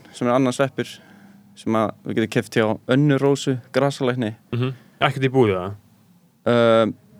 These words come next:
Speaker 1: þau voru allan ólögleg í Danmörku, þú getur fengið Anna Rósu grasalækni og einhverja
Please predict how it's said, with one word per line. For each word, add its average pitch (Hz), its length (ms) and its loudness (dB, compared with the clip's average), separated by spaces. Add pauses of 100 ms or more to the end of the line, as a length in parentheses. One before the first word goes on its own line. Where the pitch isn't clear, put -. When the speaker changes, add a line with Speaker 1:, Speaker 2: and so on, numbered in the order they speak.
(1000)
Speaker 1:
þau 120 60 2
voru 120 200 4 (240)
allan 127 240 0
ólögleg 156 440 6
í 147 100 2
Danmörku, 123 480 2 (140)
þú 123 120 -2
getur 113 240 0
fengið 139 500 2
Anna 147 280 4
Rósu 139 240 2
grasalækni 135 1120 0
og 110 220 4
einhverja 104 360 0